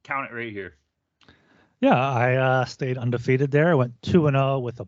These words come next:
Speaker 2: push. Uh, my lock was the Golden Knights minus one thirty-five at Seattle. Those, uh, those nerds on the Kraken, they just, they couldn't see it coming. Uh, Golden Knights won five two. I think they scored two goals pretty early on in the game, so it was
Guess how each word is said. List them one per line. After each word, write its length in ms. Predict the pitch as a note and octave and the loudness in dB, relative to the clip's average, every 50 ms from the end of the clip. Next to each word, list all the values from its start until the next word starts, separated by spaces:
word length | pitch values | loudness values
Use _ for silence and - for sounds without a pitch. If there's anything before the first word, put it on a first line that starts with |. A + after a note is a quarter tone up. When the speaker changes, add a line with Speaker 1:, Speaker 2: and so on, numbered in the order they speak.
| _ | _
Speaker 2:
push. 480 | - - - E3+ E3+ E3+ - - - - - | -10 -4 -2 0 0 0 -2 -8 -20 -16 -12
Uh, 160 | B2+ A#2 A#2 | -10 -10 -10
my 100 | A2+ A2 | -10 -10
lock 400 | G#2+ G#2+ A#2 B2 B2 A#2+ A#2+ - | -10 -6 -4 -4 -4 -4 -6 -8
was 220 | B2 A#2 A2 G#2 - | -8 -8 -8 -8 -10
the 80 | A2 | -12
Golden 300 | G#2 A#2+ A#2+ A#2 A2+ A#2 | -10 -8 -8 -6 -6 -4
Knights 340 | A#2 A2+ A2 A2 G#2+ - - | -4 -4 -4 -6 -8 -10 -12
minus 240 | B2 G#2+ G#2+ G#2 - | -10 -8 -8 -8 -8
one 100 | - G#2+ | -10 -10
thirty-five 640 | G#2 A2+ G#2+ G#2 G2+ - - G#2+ G#2 G2+ G2+ G2 G2 - _ _ - - - _ _ _ | -8 -6 -8 -8 -8 -8 -8 -8 -6 -6 -8 -10 -14 -16 _ _ -20 -20 -20 _ _ _
at 160 | - A2 G#2+ - | -12 -12 -12 -12
Seattle. 600 | - - B2+ B2 A#2+ B2 B2+ B2+ B2+ B2+ B2+ A#2+ | -10 -6 -4 -2 0 0 2 2 2 0 0 0
Those, 220 | A2 G#2 G#2 G2 | -2 -2 -4 -4
uh, 200 | G2+ G2+ G#2 G#2 | -6 -6 -6 -6
those 200 | G2 G#2 G2+ G2+ | -6 -8 -8 -8
nerds 400 | G#2+ A2 A2+ A2+ A2+ A2 A2 A#2 | -6 -4 -2 -2 -2 -2 -2 -4
on 100 | G#2+ G#2+ | -4 -4
the 60 | G#2+ | -4
Kraken, 520 | G2 - - A2+ G#2+ G#2+ - A2+ G#2+ G#2 G#2 | -6 -4 -4 -4 -4 -4 -6 -6 -6 -4 -4
they 100 | G2+ G2+ | -6 -6
just, 300 | G2+ A2 - - - - | -6 -8 -8 -8 -10 -10
they 140 | - A#3 | -10 -8
couldn't 280 | F#3+ D#3 - C4 A3+ F#3 | -4 0 2 4 4 4
see 160 | - - F3 | 2 2 2
it 140 | C#3+ C3+ - | 0 2 2
coming. 260 | - C3 B2+ B2+ B2 | 2 2 2 2 2
Uh, 140 | A#2+ A#2+ A#2+ | 0 0 0
Golden 240 | A#2+ D#3+ D#3+ D3+ D3 | 0 0 0 2 2
Knights 200 | C#3+ C#3 - - | 2 0 0 0
won 280 | C3+ B2+ B2 A#2+ A#2+ A#2+ - - _ _ _ | 0 0 0 -2 -6 -10 -14 -20 _ _ _
five 260 | - - C#3 B2 B2 B2 | -4 -2 0 0 -2 -2
two. 280 | - C#3+ C3 B2+ B2 | -2 0 0 2 0
I 40 | A#2+ | -2
think 320 | A#2+ - - E3+ F3 D3 | -4 -6 -6 -6 -6 -4
they 100 | C#3+ C#3 | -2 -4
scored 320 | C3 - - - D#3 C#3+ - | -4 -2 -2 0 0 0 -2
two 160 | - A3+ G#3+ | -2 -4 -2
goals 300 | E3+ E3+ D#3+ C#3+ C3+ - | 0 0 0 0 -2 -4
pretty 280 | - - - F#3+ C#3+ B2+ | -8 -10 -8 -6 -4 -2
early 320 | B2 A#2 A#2+ A#2 A#2 B2 | -2 -2 -2 -2 -4 -4
on 200 | B2+ A#2 A#2 A#2 | -4 -4 -4 -4
in 60 | A2+ | -4
the 60 | A2+ | -6
game, 260 | A2+ A2+ A2+ A2 A2 A2 | -6 -6 -6 -6 -6 -6
so 120 | - A#2+ | -4 -4
it 80 | A2+ A2 | -4 -4
was 220 | A#2+ B2 B2 - | -6 -8 -8 -12